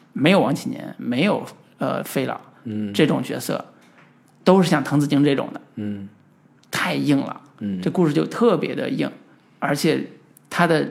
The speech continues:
Speaker 1: 气质是特别飘的。你，你比如说我们看那个《长安十二时辰》的时候，为什么大家都喜欢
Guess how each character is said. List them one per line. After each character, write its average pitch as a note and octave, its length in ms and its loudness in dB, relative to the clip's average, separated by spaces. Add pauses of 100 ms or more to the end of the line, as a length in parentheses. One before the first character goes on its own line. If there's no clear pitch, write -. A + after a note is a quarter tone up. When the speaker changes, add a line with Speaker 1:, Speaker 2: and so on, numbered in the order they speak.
Speaker 1:
气 - 200 0
质 C#3+ 120 0
是 D3 100 -2
特 D#3+ 140 0
别 C3+ 100 2
飘 - 320 -4
的。 - 160 -6 (920)
你， D#3 200 4
你 D3+ 240 4
比 D3+ 100 2
如 C#3+ 80 6
说 F3 140 6
我 E3 100 4
们 C3+ 100 2
看 D3+ 320 2
那 C#3 120 2
个 C3+ 320 -2
《长 C#3+ 160 2
安 D#3+ 180 2
十 - 160 0
二 D3+ 100 4
时 - 200 -4
辰》 B2+ 120 -2
的 C3+ 60 -4
时 - 100 -10
候， - 160 -16 (1200)
为 F#3+ 200 4
什 B2+ 120 -2
么 C3 200 0
大 C#3 120 -2
家 C3+ 140 0
都 C3+ 80 0
喜 - 200 -6
欢 C3 360 -4